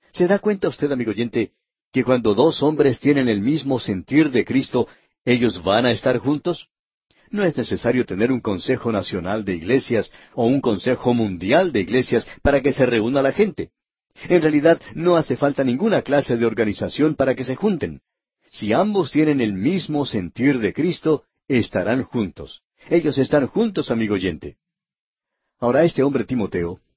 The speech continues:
Pablo le llama su hijo, su hijo espiritual.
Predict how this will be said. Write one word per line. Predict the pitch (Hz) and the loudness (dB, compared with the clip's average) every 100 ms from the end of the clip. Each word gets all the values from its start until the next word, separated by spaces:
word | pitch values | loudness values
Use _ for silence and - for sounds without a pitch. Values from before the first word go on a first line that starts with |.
| _ | _
Pablo | 139 139 123 | -2 0 0
le | 98 | -2
llama | 90 110 104 101 - | 0 -2 -2 -6 -12
su | - 98 | -8 -4
hijo, | 107 135 - 76 - _ | -2 -4 -6 -14 -16 _
su | - 107 113 | -16 -8 -6
hijo | 175 - | -4 -2
espiritual. | 135 - 123 104 98 85 69 | -2 -2 -6 -4 -4 -6 -6